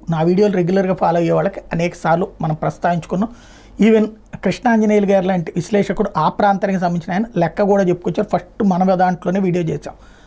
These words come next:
అమరావతిలో ఒక పెద్ద రిజర్వాయర్లు కట్టేస్తున్నారు అమరావతి చుట్టుపక్కల.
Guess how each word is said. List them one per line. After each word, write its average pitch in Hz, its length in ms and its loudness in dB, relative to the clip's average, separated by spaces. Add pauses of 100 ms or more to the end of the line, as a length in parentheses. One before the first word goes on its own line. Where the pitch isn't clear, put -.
(380)
అమరావతిలో 208 600 2
ఒక 202 160 -2
పెద్ద 170 280 -2 (680)
రిజర్వాయర్లు 220 560 4
కట్టేస్తున్నారు 185 640 -2
అమరావతి 185 320 0
చుట్టుపక్కల. 170 600 -6